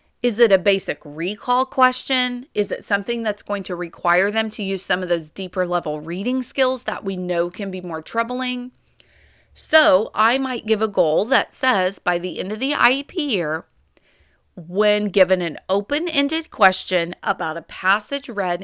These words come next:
in our small group, Amanda will be able to independently restate and answer the question. Or maybe I want to change up that last part and say,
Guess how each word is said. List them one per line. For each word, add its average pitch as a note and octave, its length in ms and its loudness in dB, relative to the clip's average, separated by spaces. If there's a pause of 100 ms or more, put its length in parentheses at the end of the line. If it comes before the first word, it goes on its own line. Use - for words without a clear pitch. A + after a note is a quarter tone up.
in F3+ 100 -8
our D3+ 140 -8
small F3 440 -12
group, D3+ 540 -6 (640)
Amanda C4 560 -2
will E3+ 160 -6
be F#3 160 -2
able E3+ 240 0
to - 220 -10
independently G#3 1040 -6 (180)
restate G3 880 -2 (140)
and F#3+ 260 -8
answer D#3+ 380 -10
the D#3+ 100 -8
question. - 520 -8 (1160)
Or B3+ 380 4
maybe A#3 300 2
I A3 80 6
want A3 160 -2
to G#3+ 80 -4
change A3 260 -6
up G3+ 120 -6
that F#3 200 0
last G#3 260 0
part F3+ 320 -2
and F#3 200 -8
say, D#3+ 500 -2